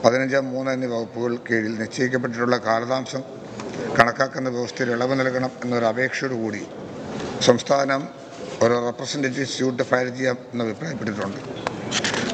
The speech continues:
മാത്രമല്ല, ഇത്തരം കാര്യങ്ങൾ ആവശ്യമായ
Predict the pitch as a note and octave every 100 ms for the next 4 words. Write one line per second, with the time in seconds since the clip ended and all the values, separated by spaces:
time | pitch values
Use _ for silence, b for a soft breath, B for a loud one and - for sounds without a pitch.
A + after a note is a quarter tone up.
0 | A#2 B2+ D3 D3 C#3+ D3 D3 - C3 A2+
1 | C3+ C#3+ C3+ C3+ C3+ C3+ C#3 - - -
2 | A#2 B2 - C3+ C3